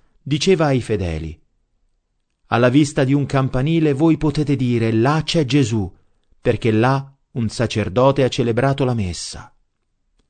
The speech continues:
E San Luigi Guanella, quando accompagnava in treno i pellegrinaggi ai santuari, raccomandava sempre ai pellegrini di rivolgere il pensiero e il cuore a Gesù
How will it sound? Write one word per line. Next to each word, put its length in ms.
E 60
San 240
Luigi 320
Guanella, 640
quando 340
accompagnava 640
in 140
treno 320
i 40
pellegrinaggi 720
ai 120
santuari, 600
raccomandava 840
sempre 720
ai 180
pellegrini 760
di 200
rivolgere 500
il 140
pensiero 540
e 40
il 80
cuore 360
a 60
Gesù 460